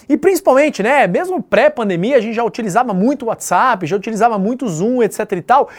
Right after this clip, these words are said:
Só que agora, qual que é, qual que é a dica pra você fazer mais fechamentos de negócio?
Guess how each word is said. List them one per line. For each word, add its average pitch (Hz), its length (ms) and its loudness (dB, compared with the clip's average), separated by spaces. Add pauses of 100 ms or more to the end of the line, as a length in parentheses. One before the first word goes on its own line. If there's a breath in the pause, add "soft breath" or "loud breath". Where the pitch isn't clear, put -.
(140 loud breath)
Só 311 160 2
que 311 80 0
agora, 226 540 4 (160)
qual 285 180 0
que - 100 0
é, 349 60 2
qual - 220 -4
que 370 80 -2
é - 20 4
a 359 60 2
dica 269 560 0
pra 269 160 -2
você 254 360 -2 (400 soft breath)
fazer 226 340 0
mais 285 380 2
fechamentos 233 600 -6
de 220 80 -4
negócio? 190 560 -2